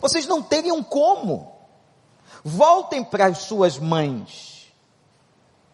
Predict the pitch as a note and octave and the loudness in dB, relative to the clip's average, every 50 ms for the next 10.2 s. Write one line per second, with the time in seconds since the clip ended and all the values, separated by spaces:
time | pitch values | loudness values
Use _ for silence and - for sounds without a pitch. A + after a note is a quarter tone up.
0 | _ _ _ _ _ _ _ _ _ _ _ _ _ _ _ _ _ _ _ _ | _ _ _ _ _ _ _ _ _ _ _ _ _ _ _ _ _ _ _ _
1 | _ _ _ _ _ _ _ _ - - - - _ _ - _ _ _ - E3+ | _ _ _ _ _ _ _ _ -20 -20 -20 -20 _ _ -20 _ _ _ 0 0
2 | G3+ G3 G3+ G#3+ A3+ G#3 E3+ - G3+ G3 D#3+ D#3+ G#3 G3 F3+ - G#3 G3+ G3+ F#3+ | 0 2 2 4 4 4 4 2 -4 -6 -4 -2 -2 -2 0 0 -2 -2 0 -2
3 | F#3 - F3+ E3+ - - - G3+ F#3+ F3+ - - - - D3+ B2 - - - - | -2 -4 -6 -6 -8 -6 -4 -4 -2 -2 -2 -2 -2 -2 -2 -4 -4 -10 -20 -20
4 | _ _ _ _ _ D#3 D3+ - F#3+ F#3+ F#3+ F#3 F#3 F#3 E3+ D3 E3 F3+ F3 - | _ _ _ _ _ -8 -2 0 0 0 2 2 2 2 2 2 -2 -2 -2 -2
5 | D3+ C#3+ E3+ D#3+ - E3+ D#3 - C#3+ C3 A#2 G2 F2 D2 C2+ - - _ _ _ | -2 -2 -2 -2 -2 -6 -4 -4 -6 -6 -6 -8 -8 -8 -10 -16 -20 _ _ _
6 | _ _ _ _ _ _ _ _ _ _ _ _ _ _ _ _ _ _ _ _ | _ _ _ _ _ _ _ _ _ _ _ _ _ _ _ _ _ _ _ _
7 | _ _ - - _ _ _ _ _ _ _ _ _ _ _ _ _ _ - - | _ _ -20 -20 _ _ _ _ _ _ _ _ _ _ _ _ _ _ -20 -20
8 | - - _ _ - F#3+ G3 A#3 B3 A#3 C#4+ C#4 C4+ A#3 - B3 C4 A#3 A3+ G#3 | -20 -20 _ _ -2 2 4 4 4 4 4 2 2 0 2 2 2 2 2 -2
9 | G#3+ D#3+ F#3 G#3 G#3 A3 G3 G3+ F#3 - G3 F#3 G3+ F#3 - - - G3 G3 G3 | -2 -2 -2 -2 -2 0 -2 -4 -4 -4 -4 -2 -2 -2 -2 0 0 2 2 2
10 | F3 D3 G#2 - | 0 -4 -8 -14